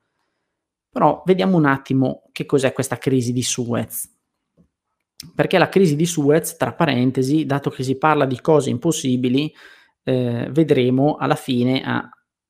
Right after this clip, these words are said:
è riuscita a fare qualcosa di, eh, straordinario per quell'epoca e vedremo che cos'è. Allora, ehm, appunto, mm, vale la pena accennare a questo fatto, secondo me, per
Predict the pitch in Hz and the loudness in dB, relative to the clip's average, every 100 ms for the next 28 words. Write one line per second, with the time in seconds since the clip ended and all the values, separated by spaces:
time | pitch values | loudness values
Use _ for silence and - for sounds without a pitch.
0 | _ - 160 156 135 180 151 - 127 127 | _ 0 2 2 0 -2 -2 0 0 2
1 | 123 - _ 131 123 139 131 127 120 120 | -2 -6 _ 0 2 2 2 2 0 -4
2 | 120 - _ 117 117 - - 143 131 127 | -4 -10 _ -12 -12 -12 -4 2 2 2
3 | 127 127 113 110 123 - 123 131 120 113 | 0 0 0 -2 -2 -2 -2 0 0 0
4 | 110 120 - 123 - _ 170 143 139 131 | -4 -10 -8 -10 -12 _ 0 2 2 2
5 | 131 - - 131 - - _ _ _ _ | 0 -4 -10 -8 -8 -12 _ _ _ _
6 | _ _ _ _ _ _ _ _ _ _ | _ _ _ _ _ _ _ _ _ _
7 | 208 156 123 127 127 117 117 113 120 - | 2 4 2 -2 -4 -2 -4 -4 -6 -10
8 | - _ _ _ _ _ _ _ _ - | -16 _ _ _ _ _ _ _ _ -20
9 | _ _ _ - - 226 156 127 - - | _ _ _ -12 -2 0 2 0 -4 -6
10 | 123 120 - - _ _ _ 139 151 160 | -6 -6 -10 -16 _ _ _ 0 4 4
11 | 127 - 196 131 - 127 120 - 127 127 | 4 2 2 2 0 0 0 -2 -6 -4
12 | - - - 123 127 - 120 120 117 117 | -6 -8 -10 -8 -6 -4 -2 0 -2 -2
13 | - 123 - | -4 -6 -8